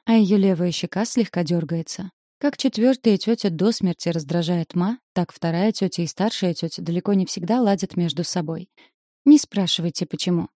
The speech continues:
Возможно, это связано с тем, что они обе старшие. Или, возможно, было что-то в их непростом прошлом.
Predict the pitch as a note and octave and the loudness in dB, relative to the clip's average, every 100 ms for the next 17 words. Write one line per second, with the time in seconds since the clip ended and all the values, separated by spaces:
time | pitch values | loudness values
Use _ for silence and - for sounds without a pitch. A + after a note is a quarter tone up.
0 | - G3 F3+ E3+ E3 A3+ B3+ F#3 - F3 | -4 0 2 2 2 2 2 0 -2 -2
1 | E3 F3 - A#3+ B3+ - F3 F#3+ C#4 A3+ | 2 0 2 0 0 0 0 4 4 4
2 | F#3+ - F3 D#3+ - E3 D#3 - _ - | 0 -4 -4 -4 -4 -4 -6 -8 _ 2
3 | C#4 D#4+ A#3 G3+ F#3+ G#3+ B3+ C4 F3+ A#3+ | 6 6 6 4 2 2 4 2 0 -2
4 | B3 - F3+ F3 E3 F#3 F3 - D#3+ - | -2 -2 -4 -2 -4 -2 -4 -2 -6 -4
5 | F3 F3+ E3 D#3+ - E3+ E3 | -4 -2 -4 -4 -4 -6 -6